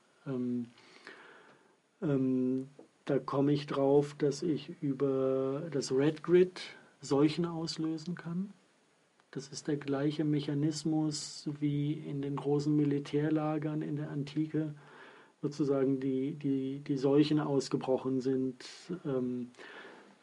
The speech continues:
äh, Wärmestrahlung vom Körper ist im Prinzip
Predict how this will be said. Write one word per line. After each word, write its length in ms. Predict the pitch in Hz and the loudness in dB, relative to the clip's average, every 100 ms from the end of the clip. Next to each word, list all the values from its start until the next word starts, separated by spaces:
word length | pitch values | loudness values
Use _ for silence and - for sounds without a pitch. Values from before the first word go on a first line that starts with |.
| - | -6
äh, 60 | |
Wärmestrahlung 1080 | 139 127 123 123 143 175 185 180 175 190 190 | -2 -2 -2 2 6 6 6 2 2 4 4
vom 180 | - 180 | 2 -2
Körper 680 | - 165 170 165 180 180 190 - | 0 0 0 -2 -2 -2 -4 -8
ist 520 | 151 135 - - - - - - | -8 -6 -8 -8 -10 -16 -20 -10
im 280 | 240 151 147 | 0 2 2
Prinzip 680 | - 139 127 - 175 208 | 0 -2 -2 0 0 0